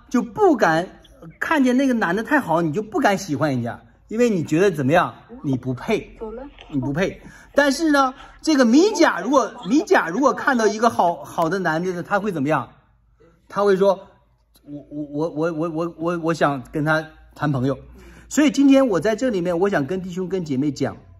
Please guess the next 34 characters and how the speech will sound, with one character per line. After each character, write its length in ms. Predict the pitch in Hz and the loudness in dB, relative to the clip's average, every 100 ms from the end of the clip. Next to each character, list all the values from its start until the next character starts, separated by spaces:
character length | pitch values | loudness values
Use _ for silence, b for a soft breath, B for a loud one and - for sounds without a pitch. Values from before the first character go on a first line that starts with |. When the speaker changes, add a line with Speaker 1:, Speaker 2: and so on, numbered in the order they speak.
| - _ - _ _ | -20 _ -20 _ _
Speaker 1:
我 100 | - | -2
想 160 | 180 139 | 0 0
跟 220 | 156 156 | -2 -6
弟 180 | 151 151 | -6 -6
兄 160 | 151 | -4
跟 160 | 143 139 | -2 -4
姐 140 | 120 | -6
妹 160 | 113 117 | -8 -8
讲， 240 | 104 95 - B B B B B | -10 -16 -16 B B B B B
这 120 | 294 | 0
个 120 | 226 | 2
人 340 | 156 131 156 247 | 2 2 2 2
生 320 | - 214 196 | 0 0 2
啊， 260 | 160 - - | 0 -2 -4
不 80 | 359 | 0
如 200 | 208 175 | 0 0
意 140 | 202 | -4
就 140 | 147 160 | -2 -2
是 100 | 143 | -2
如 220 | 123 143 | -2 -4
意， 280 | 156 113 117 | -4 -8 -10
太 280 | - 294 208 | -4 0 0
如 180 | 135 139 | 0 -2
意 160 | 165 | -2
反 200 | 123 - | -4 -2
而 160 | 127 110 | -4 -4
不 80 | 95 | -10
如 280 | 104 92 92 | -18 -18 -18
意。 140 | 95 - _ - B B B B | -20 -20 _ -18 B B B B
<clears throat> 420 | - 370 220 - | 2 4 2 -2
所 120 | - 277 | 0 2
以 120 | 214 | 2
今 180 | 220 233 | 0 0
天 240 | 226 226 | 0 -2